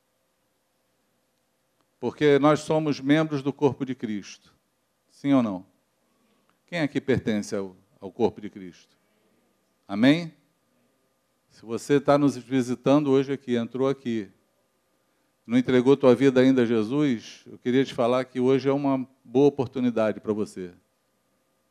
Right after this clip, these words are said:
Hoje é o dia de ouvir a voz do Senhor, não endurecer o teu coração e se,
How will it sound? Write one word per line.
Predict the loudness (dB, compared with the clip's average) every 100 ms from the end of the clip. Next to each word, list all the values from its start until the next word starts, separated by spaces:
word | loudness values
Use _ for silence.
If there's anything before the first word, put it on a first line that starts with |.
| _ _ _ _ _ _ _ _ _ _
Hoje | -4 0 2
é |
o | 2
dia | -2 -2 0
de | 0
ouvir | -4 0 2
a | 2
voz | 2 0 -2
do |
Senhor, | -6 -6 -6 -8 -10 -12 _ _ _ _ _ _ _ _ _ _ _ _ -4
não | 4 6
endurecer | 6 4 2 0 -2
o |
teu | -2 -4
coração | -2 0 -2 -4 -6 -6 -8 -16 _ _ _ _ _ _ _ _ _ _ _
e | -12
se, | -12 -4 0 0 0 -6